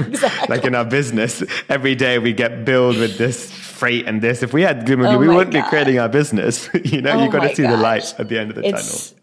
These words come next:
Speaker 2: every
Speaker 1: it's
Speaker 2: day.
Speaker 1: so true.
Speaker 2: <laughs>
Speaker 1: It's so true.
Speaker 2: It's so funny. Well, you said, you mentioned about the great partners you had with Credo, et cetera. Wh-, where is currently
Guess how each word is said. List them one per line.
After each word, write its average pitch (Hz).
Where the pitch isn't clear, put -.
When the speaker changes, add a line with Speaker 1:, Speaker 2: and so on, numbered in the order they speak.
Speaker 2:
every 104
Speaker 1:
it's 101
Speaker 2:
day. 104
Speaker 1:
so 185
true. 175
Speaker 2:
<laughs> 156
Speaker 1:
It's -
so 160
true. 156
Speaker 2:
It's 143
so 110
funny. 101
Well, -
you 165
said, 185
you 175
mentioned 180
about 131
the 127
great 117
partners 113
you 104
had 101
with -
Credo, 107
et 107
cetera. 104
Wh-, -
where 196
is 262
currently 123